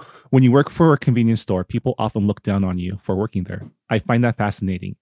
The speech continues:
and I like to look them in the face when they do this to me. And as I do, I always think that's what a human is like."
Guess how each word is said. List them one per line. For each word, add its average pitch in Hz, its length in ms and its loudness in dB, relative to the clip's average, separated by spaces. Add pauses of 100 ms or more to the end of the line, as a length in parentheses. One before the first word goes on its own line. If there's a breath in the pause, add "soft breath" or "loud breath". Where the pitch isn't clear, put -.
and 101 100 -2
I 104 40 0
like 107 180 -2
to 123 100 -4
look 107 140 -2
them 113 180 -2
in 117 80 0
the 127 80 0
face 98 280 -6
when 95 100 -2
they 95 100 -2
do 135 200 -2
this 110 160 -4
to - 120 -14
me. 92 200 -10 (340)
And 104 160 -2
as 131 180 2
I 180 80 4
do, 127 180 4
I 98 180 -2
always 110 200 0
think 101 300 -4
that's 107 260 -2
what 107 120 0
a - 20 -2
human 98 420 -2
is - 220 -12
like." - 340 -14